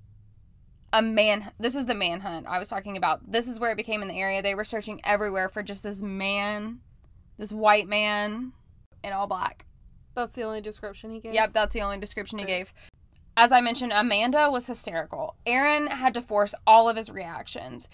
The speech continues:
Speaker 1: He would say something, and then it would pause, and then he would start crying.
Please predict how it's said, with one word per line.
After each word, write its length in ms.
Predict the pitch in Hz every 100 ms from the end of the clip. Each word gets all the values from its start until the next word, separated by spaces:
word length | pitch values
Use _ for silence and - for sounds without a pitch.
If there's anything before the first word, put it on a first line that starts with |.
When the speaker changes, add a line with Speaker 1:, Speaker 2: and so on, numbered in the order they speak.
| -
Speaker 1:
He 160 | - 285
would 160 | 269 254
say 200 | 247 262
something, 540 | 285 285 302 311 311
and 200 | - 247
then 80 | 226
it 60 |
would 120 | 185 185
pause, 640 | 240 240 240 240 - - _ _ - - - -
and 180 | 269 269
then 80 | 214
he 80 | 185
would 140 | -
start 240 | - -
crying. 420 | - - - 254